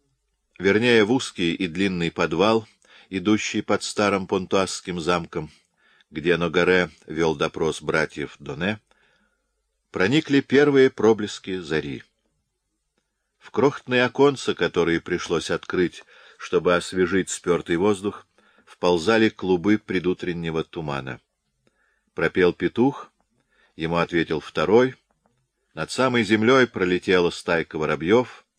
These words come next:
Факел, прикреплённый к стене, трещал — и едкий чад смешивался с запахом измученных пыткой тел. Видя, что огонь вот-вот потухнет,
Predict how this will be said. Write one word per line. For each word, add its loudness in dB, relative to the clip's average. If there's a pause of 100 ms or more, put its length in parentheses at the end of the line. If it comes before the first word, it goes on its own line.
(680)
Факел, 2
прикреплённый 0
к -12
стене, -2
трещал — 0 (540)
и -2
едкий 2
чад 0
смешивался -2
с -6
запахом -4 (420)
измученных -4
пыткой -6
тел. -6 (1400)
Видя, 0
что -2
огонь 2
вот-вот 0
потухнет, -4